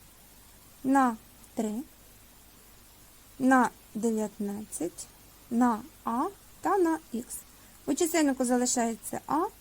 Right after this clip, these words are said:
знаменнику х квадрат. Самостійно виконайте дванадцяте завдання. Перевіряйте. Перший дріб переписую, ділення замінюю множенням, другий дріб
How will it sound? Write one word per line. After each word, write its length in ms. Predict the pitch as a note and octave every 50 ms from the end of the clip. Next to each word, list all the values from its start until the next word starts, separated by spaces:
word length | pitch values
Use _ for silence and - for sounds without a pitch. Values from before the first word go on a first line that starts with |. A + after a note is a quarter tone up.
| - - -
знаменнику 540 | A#3+ A#3 A#3 B3 C#4+ E4+ F#4+ F#4 F4+ - F#4
х 340 | - - - A#3+ A#3+ - - - - - - - -
квадрат. 340 | - C4+ A3+ A3+ A3+ A3 - - - - - - - - - - - - - - - - - - - - - - - - - - - - - - - - - - - - - - - - - - - - - - - - -
Самостійно 560 | - C4+ C4+ C#4 C4 - D4 C4+ B3 A3+ A3
виконайте 540 | A3 A#3+ C4 - E4+ D#4+ E4+ F4 D#4 E4 D#4+
дванадцяте 720 | B3+ A3 G#3+ G#3 G#3 G#3 A#3+ B3 - C4+ B3 - C4 D4 - - - -
завдання. 560 | A3 A3+ B3 A#3+ A3 A3 A3 A3+ A3 A#3 B3+ - - - - - - - - - - - - - - - - - - - - - - - - - - - - - - - - - - - - - - - -
Перевіряйте. 580 | D4 D4 E4+ D#4 D4+ C4+ A3+ A#3+ - - - - - - - - - - - - - - - -
Перший 320 | - D4+ E4+ E4 - C#4+ A#3+
дріб 180 | A3+ A#3+ B3
переписую, 720 | - - B3 B3+ B3 - - G#3 G#3 - - - B3+ C4 C4
ділення 440 | A#3+ B3+ C#4+ D4 C#4 C4 B3 A#3+ A#3
замінюю 480 | A3 A#3+ A#3+ A#3+ A#3 A3+ A3 G#3+ - -
множенням, 580 | A3+ A3 A3 G#3+ G#3+ G#3 A3+ A#3+ B3+ C#4 D4+ F4+
другий 300 | - A#3+ A3+ G#3+ A3+ G#3+
дріб 240 | G3+ A#3 C4 D#4